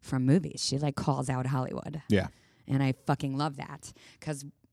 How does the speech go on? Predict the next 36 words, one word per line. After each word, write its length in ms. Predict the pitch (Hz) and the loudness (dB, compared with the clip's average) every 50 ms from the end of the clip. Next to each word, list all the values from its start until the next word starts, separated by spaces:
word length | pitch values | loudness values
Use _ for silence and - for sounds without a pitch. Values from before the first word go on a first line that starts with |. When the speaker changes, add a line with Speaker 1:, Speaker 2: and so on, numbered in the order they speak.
| _ _ _ _ _ _ _ _ _ _ _ _ _ - | _ _ _ _ _ _ _ _ _ _ _ _ _ -12
Speaker 1:
we're 320 | 143 143 147 170 165 175 | -8 -4 -4 -2 0 0
at 140 | 175 151 - | -2 -2 -2
the 80 | 160 | -6
point 280 | 147 - - 156 147 147 | -6 -2 -2 -2 0 -2
of 80 | 147 147 | -2 -2
where 120 | 143 147 | -2 -4
we're 80 | 151 151 | -4 -4
like, 180 | 151 156 175 - | -6 -8 -8 -8
"What 220 | 262 262 269 269 _ - | -8 -8 -8 -10 _ -14
should 240 | - - 269 240 | -12 -10 -10 -8
we 100 | 262 277 | -6 -6
make 280 | 269 254 254 262 269 - | -4 -4 -6 -6 -8 -10
for 100 | - 262 | -10 -8
Hollywood?" 800 | 247 240 262 262 285 302 269 254 226 190 180 160 151 147 151 143 - - - - - - - _ | -8 -6 -6 -6 -6 -6 -6 -6 -6 -4 -4 -4 -6 -6 -8 -10 -12 -14 -20 -20 -20 -20 -10 _
And 120 | - 147 147 | -2 -2 0
she's 240 | - - 160 175 - | 0 0 0 0 0
like, 200 | 202 202 196 - | 0 0 0 -2
"Whatever 360 | 170 151 156 165 196 220 269 294 | 0 2 4 4 4 4 4 2
the 20 | 269 | 2
fuck 180 | - 220 214 - | 2 0 2 4
you 100 | 240 226 | 6 6
want." 280 | 175 139 151 175 - - - - - - | 6 6 6 6 4 0 -6 -18 -10 0
Speaker 2:
Yeah. 240 | - 104 98 87 - - - | 4 4 4 4 2 -2 -2
Speaker 1:
And 140 | 143 143 | -2 -2
stand 320 | - - - 165 160 165 147 | 0 2 4 4 4 6 4
by 140 | 139 135 135 | 2 0 -2
it. 180 | 143 - - - _ _ _ - | -4 -8 -10 -14 _ _ _ 0
Speaker 2:
Yeah. 180 | 101 90 - - - | 0 0 -2 0 2
Speaker 1:
Back 240 | - 151 151 - - | 2 2 4 4 4
it 80 | 147 | 4
up. 240 | 151 143 - - - - - - - _ _ _ _ _ _ _ _ | 4 4 4 2 0 -2 -2 -6 -20 _ _ _ _ _ _ _ _
Prove 240 | - - 180 165 139 | -4 -2 0 0 -2
it. 140 | 147 - - _ - - - _ _ _ _ _ _ _ _ _ _ _ _ _ _ _ - | -2 -8 -12 _ -20 -20 -20 _ _ _ _ _ _ _ _ _ _ _ _ _ _ _ -12
I 40 | 160 | -10
love 240 | 156 156 156 180 190 | -8 -6 -6 -6 -8
her. 320 | 175 - - 196 196 226 | -8 -8 -8 -6 -6 -4